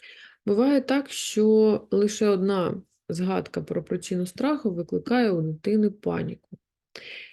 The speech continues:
І, е, це трапляється тоді, коли малюнок пережив травматичну подію,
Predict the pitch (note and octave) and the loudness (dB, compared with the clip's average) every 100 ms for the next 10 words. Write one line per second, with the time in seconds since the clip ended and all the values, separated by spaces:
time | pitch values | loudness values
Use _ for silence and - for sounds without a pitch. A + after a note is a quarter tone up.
0 | _ G#3+ A#3 C#4 - G3 F#3+ F#3 F3+ - | _ 0 2 0 0 0 2 0 -4 -2
1 | B3+ B3+ A3 G3 F#3+ F#3 - F#3 G3+ A#3+ | -2 0 -4 -2 -4 -6 -6 -2 -2 0
2 | G3+ G3 F#3+ F#3 G#3+ G#3 F#3+ - F3 F3 | 0 2 2 2 2 2 -2 -4 -2 0
3 | G#3+ - F3+ F3+ F3 D#3+ G#3 G#3+ F#3 F#3 | -2 -2 -4 -2 -4 -2 -4 -2 -8 -6
4 | A3 G3 F3+ E3+ F3 D3+ | -6 -4 -4 -2 -4 -4